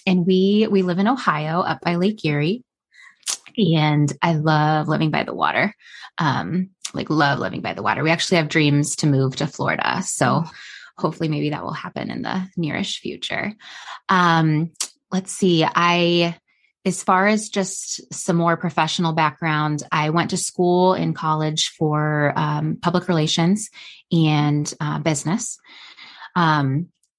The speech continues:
Speaker 1: very much thought that I would end up in some type of marketing role, um, specifically had an internship that was marketing social media focused. And I was like, "Oh, like, this is it." Like,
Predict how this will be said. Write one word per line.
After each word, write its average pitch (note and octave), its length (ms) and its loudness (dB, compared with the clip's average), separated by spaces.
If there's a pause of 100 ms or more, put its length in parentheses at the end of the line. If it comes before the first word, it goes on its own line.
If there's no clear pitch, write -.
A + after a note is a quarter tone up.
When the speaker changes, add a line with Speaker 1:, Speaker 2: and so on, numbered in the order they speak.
(160)
Speaker 1:
very G3+ 300 4
much - 360 2
thought E3+ 320 0
that - 120 -4
I D#3+ 100 0
would D#3 140 -4
end D#3 240 0
up D#3 320 2
in D3+ 640 -2
some C#4 280 0
type A#3+ 180 0
of F3+ 200 2
marketing E3+ 520 0
role, E3 640 2
um, D3 600 -2 (520)
specifically F#3+ 560 0
had D#3+ 140 2
an D3+ 80 0
internship D#3 640 0
that C#3+ 120 -2
was D#3 180 -2
marketing D#3 400 0
social D3+ 300 -4
media D#3 280 0
focused. D3+ 540 -2
And D#3 100 0
I D#3 40 2
was D3+ 120 -2
like, D#3 240 -4
"Oh, C4 220 2
like, D#3 180 2
this F#3+ 160 -2
is E3 140 -2
it." F3 240 0
Like, D3 220 -4